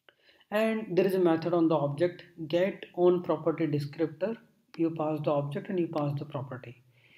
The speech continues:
So here I can see the property descriptor of this test property on the object. It looks like this. So if you are not, so there are many properties, the values, configurable, writable, enumerable.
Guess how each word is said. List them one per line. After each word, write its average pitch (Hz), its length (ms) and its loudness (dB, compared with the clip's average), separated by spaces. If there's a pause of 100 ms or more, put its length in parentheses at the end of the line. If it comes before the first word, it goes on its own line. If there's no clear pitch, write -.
(140)
So 180 120 -6
here 208 380 4 (340)
I 180 140 0
can 185 260 -2
see 180 380 2
the 175 80 -2
property 233 640 2
descriptor 175 920 0
of 170 380 -2
this 160 340 -2 (140)
test 190 340 -2
property 160 500 -2
on 151 200 -2
the 143 80 0
object. 135 680 -6
It 165 220 -6
looks 160 240 -6
like 135 180 -8
this. - 360 -14 (420)
So - 140 -4
if 170 120 0
you 196 60 0
are 190 80 4
not, 190 360 2 (120)
so 190 140 -4
there 180 180 2
are 185 80 6
many 180 300 4
properties, 139 640 -4 (240)
the 147 140 -2
values, 170 720 0
configurable, 160 680 0
writable, 151 480 -4
enumerable. 147 520 2